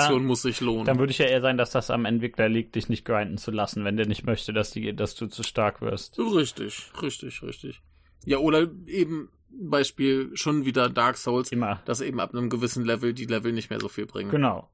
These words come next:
Speaker 2: das ist, funktioniert ja zum Beispiel auch. Das heißt ja nicht, dass du dann nicht Zeug verhauen kannst. Das heißt nur, dass du irgendwann halt einfach nicht mehr krasser wirst oder nicht mehr viel krasser.
Speaker 1: Genau, du wirst halt nur ein bisschen krasser jedes Mal.
Speaker 2: Ja.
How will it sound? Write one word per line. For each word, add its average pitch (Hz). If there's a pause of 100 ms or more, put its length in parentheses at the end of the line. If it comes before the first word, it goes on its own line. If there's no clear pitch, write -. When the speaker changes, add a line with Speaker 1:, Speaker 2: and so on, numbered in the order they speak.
Speaker 2:
das -
ist, -
funktioniert 117
ja 123
zum 143
Beispiel 120
auch. 117
Das -
heißt 123
ja 131
nicht, 127
dass 123
du 135
dann 120
nicht - (180)
Zeug -
verhauen 123
kannst. 110
Das 104
heißt 117
nur, 127
dass 120
du 127
irgendwann 127
halt 131
einfach 127
nicht 131
mehr 131
krasser 117
wirst 107
oder 110
nicht 113
mehr 117
viel 123
krasser. - (400)
Speaker 1:
Genau, 170
du 127
wirst 143
halt 156
nur 170
ein 143
bisschen 120
krasser 101
jedes 104
Mal. - (1040)
Speaker 2:
Ja. 107